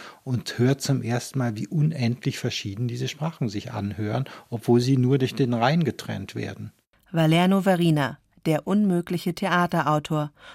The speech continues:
Speaker 2: und Leopold von Verschuer, sein Übersetzer. Dass Valère Novarina in Deutschland merkwürdigerweise noch immer so gut wie unbekannt ist, liegt an einem ganz sicher nicht, dass es keine guten Übersetzungen gäbe.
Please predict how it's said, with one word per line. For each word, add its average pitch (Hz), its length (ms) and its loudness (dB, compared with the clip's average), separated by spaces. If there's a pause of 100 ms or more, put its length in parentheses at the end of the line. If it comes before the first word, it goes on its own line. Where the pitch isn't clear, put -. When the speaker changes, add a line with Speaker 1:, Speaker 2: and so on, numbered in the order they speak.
(120)
Speaker 2:
und 170 180 2
Leopold 156 540 0
von 170 240 0
Verschuer, 160 520 0 (200)
sein 156 220 0
Übersetzer. 160 720 -2 (1040)
Dass 170 220 0
Valère 185 300 4
Novarina 160 640 0
in 139 200 -4
Deutschland 156 560 -2
merkwürdigerweise 156 880 0
noch 143 160 -2
immer 196 300 0
so 143 100 -2
gut 151 220 -2
wie - 80 -4
unbekannt 170 600 0
ist, - 280 -6 (320)
liegt 175 240 -2
an 151 180 -2
einem 180 400 -2 (100)
ganz 190 240 0
sicher 196 280 -2
nicht, - 420 -4 (240)
dass 156 180 0
es 147 140 -4
keine 165 320 0
guten 160 380 -2
Übersetzungen 139 760 -2
gäbe. - 340 -8